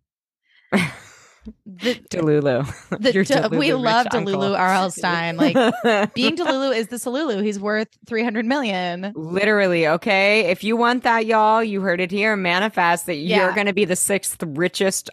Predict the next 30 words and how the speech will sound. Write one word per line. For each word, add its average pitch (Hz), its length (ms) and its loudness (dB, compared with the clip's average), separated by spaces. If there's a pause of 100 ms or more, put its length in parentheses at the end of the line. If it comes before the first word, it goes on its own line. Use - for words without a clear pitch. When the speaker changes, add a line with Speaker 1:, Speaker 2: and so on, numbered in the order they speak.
Speaker 1:
author 170 440 2
in 180 100 -2
the 180 120 -4 (200)
world. 165 680 2
Speaker 2:
Mm-hmm. 214 500 -4 (420)
Speaker 1:
Okay? 156 460 -2 (480)
Speaker 2:
We 247 160 0
open 359 340 0
on 233 520 2 (300)
Speaker 1:
<laughs> 698 280 -12
Speaker 2:
two - 180 -4
young 233 260 0
girly 165 260 0
pops, 160 500 -2 (100)
Carly 240 300 2
Beth 185 320 0
and 190 120 -2
her 190 160 0
friend, 160 600 -2
whose 180 240 -4
name 175 160 0
escapes - 360 -6
me 165 80 -6
at 160 60 -6
the 170 80 -8
moment. 156 300 -4
And 190 160 -6
they're, 233 240 4
like, 254 160 2
Speaker 1:
Sabrina. 127 260 -4